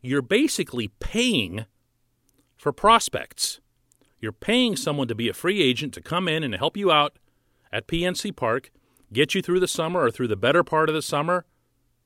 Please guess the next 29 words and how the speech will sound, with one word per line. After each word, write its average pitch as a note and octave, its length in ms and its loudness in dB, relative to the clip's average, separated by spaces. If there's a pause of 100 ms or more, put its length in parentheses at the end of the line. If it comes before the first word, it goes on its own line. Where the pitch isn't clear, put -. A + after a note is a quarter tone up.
(240)
show F3+ 400 4
well, E3 460 4 (1300)
understand G#3 840 2 (760)
that C3 160 2 (840)
you're D#3+ 220 2
here F#3 200 10
for D3 280 4
a D3 40 6
reason. D3+ 400 4
You're A#2+ 120 -2
not C#3+ 200 4
here E3 160 6
to D#3 60 6
win D#3 160 0
a D3 60 0
world D3 260 2
championship. E3 640 -4
You're D#3 100 0
here F3 180 2
to D3+ 100 4
build D3 280 2
your C#3 140 0
career D#3+ 400 2
back G2+ 300 0
up. A2 240 0 (2500)
And C3 140 -4
then C4+ 160 2
move C4 240 4
'em. G2+ 200 -4